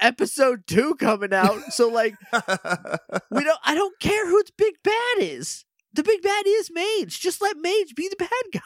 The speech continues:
Speaker 1: guy.
Speaker 2: <laughs> But he needs a motivation.
Speaker 1: So anyway, Yorick says that the seal was designed to hold the bad guys back until
Speaker 2: <laughs>
Speaker 1: the bloodlines were strong enough to fight them.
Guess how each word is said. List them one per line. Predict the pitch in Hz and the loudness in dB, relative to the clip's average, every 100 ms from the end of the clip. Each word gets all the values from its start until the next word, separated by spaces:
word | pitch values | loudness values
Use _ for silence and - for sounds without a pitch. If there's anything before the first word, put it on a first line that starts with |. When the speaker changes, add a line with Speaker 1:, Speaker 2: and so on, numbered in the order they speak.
| 156 | -8
Speaker 1:
guy. | 147 127 131 - | -8 -8 -10 -12
Speaker 2:
<laughs> | 139 - 143 _ _ _ _ _ _ _ _ _ _ _ _ - | -16 -16 -20 _ _ _ _ _ _ _ _ _ _ _ _ -8
But | 151 | -6
he | 170 | -4
needs | 175 180 156 | -4 -4 -4
a | |
motivation. | 156 160 151 131 127 160 151 - 113 98 - _ _ _ - | -2 -2 -2 -6 -8 -8 -10 -12 -14 -18 -20 _ _ _ -14
Speaker 1:
So | - 143 | -10 -6
anyway, | 185 143 | -4 -2
Yorick | 127 175 233 226 | -2 -2 -2 -4
says | - 131 113 | -2 -2 -2
that | 110 | -6
the | 107 | -6
seal | - - 220 226 180 | -6 -4 -2 -2 -2
was | 165 | -4
designed | - 135 135 131 110 101 107 - | -4 -4 -2 -2 -4 -8 -16 -12
to | 117 101 | -8 -8
hold | - 143 170 180 180 170 _ _ _ _ _ _ - | -4 -2 -2 -4 -8 -14 _ _ _ _ _ _ -12
the | |
bad | 117 147 147 120 | -4 -2 -2 -2
guys | 104 95 101 | -6 -6 -8
back | 92 82 - _ _ _ _ _ _ _ _ _ - | -8 -6 -10 _ _ _ _ _ _ _ _ _ -8
until | 123 110 - - 214 214 190 180 175 - _ _ | -6 -6 -10 -4 -2 -2 -4 -6 -8 -16 _ _
Speaker 2:
<laughs> | _ _ _ - | _ _ _ -8
Speaker 1:
the | 127 | -6
bloodlines | 151 190 226 151 127 104 92 - | -2 0 0 -2 -2 -4 -6 -8
were | 110 | -8
strong | - - 185 170 | -4 -2 0 0
enough | 156 127 117 _ _ _ - | -2 -2 -4 _ _ _ -10
to | 135 | -8
fight | - - 180 160 101 | -4 -2 -2 -2 -8
them. | 92 71 | -10 -10